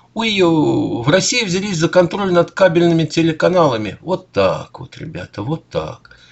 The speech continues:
Минкомсвязи предложила обязать кабельных операторов устанавливать специальное оборудование – который позволит Роскомпозору отслеживать весь контент каналов.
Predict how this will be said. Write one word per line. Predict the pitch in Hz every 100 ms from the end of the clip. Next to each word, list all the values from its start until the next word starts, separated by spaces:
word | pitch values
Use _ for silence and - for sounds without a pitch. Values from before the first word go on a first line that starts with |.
| - - -
Минкомсвязи | - 247 240 - 233 - 202 208 208 196
предложила | 185 170 190 196 160 175 180 -
обязать | - 160 190 151 139 147 -
кабельных | - 160 160 170 170
операторов | 190 190 143 117 - 156 165 -
устанавливать | 143 - 143 156 185 185
специальное | - 139 139 156 185
оборудование – | 151 170 185 247 262 135 107 98 87 - - - - -
который | 165 165 202 185
позволит | 180 160 196 196 165
Роскомпозору | 170 175 - 180 165 170 165 202 180 131
отслеживать | - 143 - 180 170 160 160
весь | 131 143 208
контент | - 160 160 180 165 -
каналов. | 156 165 160 123 87